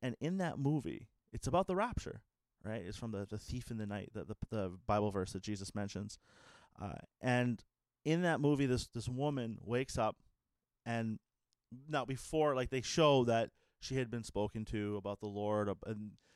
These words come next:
re-, repenting, if accepting Christ, being born again. If not, you'll miss the rapture. And I guess her husband got saved. She didn't. She wakes up. He's gone. Like, his razor is still vibrating, I think, in the bathroom.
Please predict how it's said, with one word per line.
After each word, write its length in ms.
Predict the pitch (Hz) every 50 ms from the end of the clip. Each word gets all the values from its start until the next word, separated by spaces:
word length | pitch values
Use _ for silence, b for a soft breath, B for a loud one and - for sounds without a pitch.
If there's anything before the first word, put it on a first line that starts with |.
| _ _ _
re-, 100 | 120 120 -
repenting, 540 | 117 117 110 - 123 110 101 - - 110 107
if 160 | 107 104 - -
accepting 400 | - 107 - - 110 - - 104
Christ, 300 | 104 - 107 90 104 -
being 100 | - 110
born 220 | 107 104 101 101 101
again. 380 | 98 92 101 101 101 101 104 98
If 80 | 98 -
not, 200 | 110 104 98 80
you'll 80 | 107 104
miss 160 | 98 98 -
the 80 | - 98
rapture. 400 | 92 95 92 - - 107 101 - b b b b b b b b
And 140 | - 120 120
I 60 | 123
guess 200 | 120 139 143 139
her 100 | - 143
husband 360 | 117 113 120 117 - 127 120 110
got 160 | 110 104 101
saved. 300 | - - 101 98 95 - _ _ _ _ _ -
She 200 | 110 - 143 139
didn't. 320 | 117 120 110 107 110 - - _ _ _ _ _ _ _ _ _ -
She 140 | - -
wakes 280 | 165 156 151 156 - -
up. 200 | 139 123 123 - - - - _ _ _ _ _ _ _ _ _
He's 280 | - 117 151 175 170 151
gone. 500 | 123 135 143 131 123 120 117 117 117 120 - _ _ _ _ _ _ _ _ _ _ _ _ _ -
Like, 220 | - 123 120 113 - _ _ _ _ _
his 240 | 113 139 160 131 135
razor 520 | 131 151 160 170 165 165 143 170 165 156
is 120 | 156 -
still 180 | - - 160 151
vibrating, 640 | 131 147 143 143 147 147 139 143 139 139 139 139 139
I 100 | 135 131
think, 300 | 123 - 139 131 127 -
in 120 | 143 139 131
the 80 | 131
bathroom. 600 | 123 127 123 123 123 - - 127 120 120 120 120